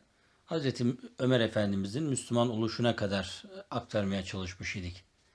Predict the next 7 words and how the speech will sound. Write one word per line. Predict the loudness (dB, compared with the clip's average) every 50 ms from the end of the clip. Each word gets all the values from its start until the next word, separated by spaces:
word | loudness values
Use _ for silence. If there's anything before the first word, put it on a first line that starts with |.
| _ _ _ _ _ _ _ _ _ _
Hazreti | 0 2 4 4 2 2 2
Ömer | 4 4 4 2 2 0 -6 -12 -14 _ _ _ _ _ _ _ _ _ _ _ 0 2
radıyallahu | 2 4 4 4 4 4 6 4 4 4 4 2 0
anh | 2 2 2 0 -2 -2
Müslüman | -4 -4 -4 -4 -2 2 2 4 4
olduktan | 2 0 -2 -4 -4 0 2 2 2
sonra | 2 0 -4 -2 0 0 0 -2 -4